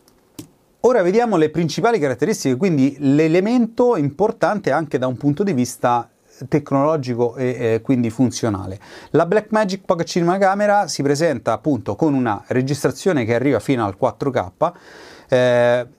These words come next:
offerta da un sensore micro quattro terzi, che, attenzione,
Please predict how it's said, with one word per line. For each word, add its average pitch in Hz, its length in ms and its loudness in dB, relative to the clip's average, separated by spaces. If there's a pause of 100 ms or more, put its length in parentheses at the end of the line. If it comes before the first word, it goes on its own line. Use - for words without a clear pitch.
(140)
offerta 151 420 0
da 135 120 2
un 143 100 0
sensore 147 580 -2 (180)
micro 170 460 0
quattro 139 340 -2
terzi, 127 480 -2
che, - 120 2
attenzione, 147 840 -2